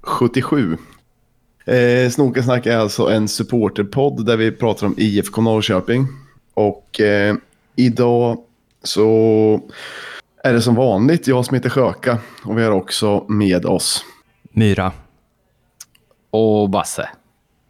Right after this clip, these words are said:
Speaker 1: Och det är ytterligare ett, eh, avsnitt där vi spelar in via videolänk. Den här gången på tre olika platser i landet,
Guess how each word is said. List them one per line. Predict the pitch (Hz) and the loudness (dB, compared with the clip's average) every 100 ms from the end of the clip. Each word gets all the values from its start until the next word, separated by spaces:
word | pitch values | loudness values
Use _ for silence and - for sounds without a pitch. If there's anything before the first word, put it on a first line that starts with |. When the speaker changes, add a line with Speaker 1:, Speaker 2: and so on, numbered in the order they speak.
| _ _ _ _ _ _ | _ _ _ _ _ _
Speaker 1:
Och | - | -4
det | 113 117 | 0 2
är | 117 113 110 - | 2 2 -2 0
ytterligare | 147 - - - 123 151 151 | -2 -2 -10 -4 0 2 2
ett, | 101 104 - _ | 0 -2 -6 _
eh, | 107 101 104 101 | 0 2 2 2
avsnitt | 92 110 87 113 101 | 4 2 0 -2 0
där | 107 | 2
vi | 104 101 - | 2 2 -2
spelar | - 120 113 | -6 -2 2
in | 107 101 104 95 - | 2 2 0 -2 -4
via | 101 101 101 - | -2 0 2 0
videolänk. | 98 101 98 107 131 143 - - - - - - | 0 0 2 2 2 0 -2 -8 -10 -14 -20 -16
Den | - 120 | -2 0
här | 117 | 2
gången | 117 117 107 107 | 2 0 2 0
på | 98 110 104 - - - _ _ - | 0 2 2 0 -4 -20 _ _ -2
tre | 127 131 123 120 | 0 2 2 2
olika | 123 117 92 95 143 | 0 0 0 0 -2
platser | 131 131 - | -2 -2 0
i | |
landet, | 95 85 101 92 - | 0 2 0 -2 -4